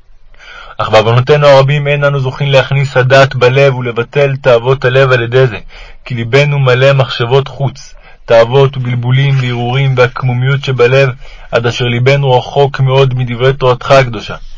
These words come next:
על כן אין אנו מרגישים נעימות מתיקות אמרותיה הטהורים. אנא אדון יחיד המלמד תורה לעמו ישראל,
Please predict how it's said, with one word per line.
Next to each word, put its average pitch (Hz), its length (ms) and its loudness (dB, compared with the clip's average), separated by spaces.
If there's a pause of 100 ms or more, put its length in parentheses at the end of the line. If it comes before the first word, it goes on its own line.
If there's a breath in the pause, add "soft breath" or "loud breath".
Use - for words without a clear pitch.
(1080 loud breath)
על 104 200 -2
כן 147 280 2
אין 151 240 2
אנו 147 120 0
מרגישים 135 680 0
נעימות 135 600 0
מתיקות 135 540 -4 (100)
אמרותיה 135 520 2
הטהורים. 131 560 0 (1700 loud breath)
אנא 147 280 4
אדון 151 300 4
יחיד 143 320 -2
המלמד 135 380 0
תורה 143 240 4
לעמו 139 320 2
ישראל, 139 580 2